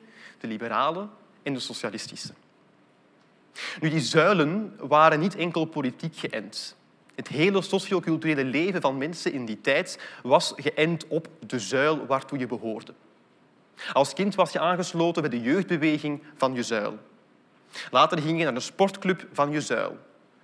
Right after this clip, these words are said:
een cultuurvereniging van je zuil. Je ging op café, in een zaak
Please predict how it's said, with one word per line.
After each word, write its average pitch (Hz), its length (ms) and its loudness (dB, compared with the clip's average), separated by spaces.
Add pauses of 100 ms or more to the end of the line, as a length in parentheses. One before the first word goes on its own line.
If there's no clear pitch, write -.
(120)
een 139 120 -2
cultuurvereniging 175 1080 2
van 143 200 0
je 147 100 -2
zuil. 113 440 0
Je 135 80 -8
ging 139 140 -2
op 143 160 -4
café, 185 440 2
in 151 180 -2
een 127 120 -4
zaak 156 420 4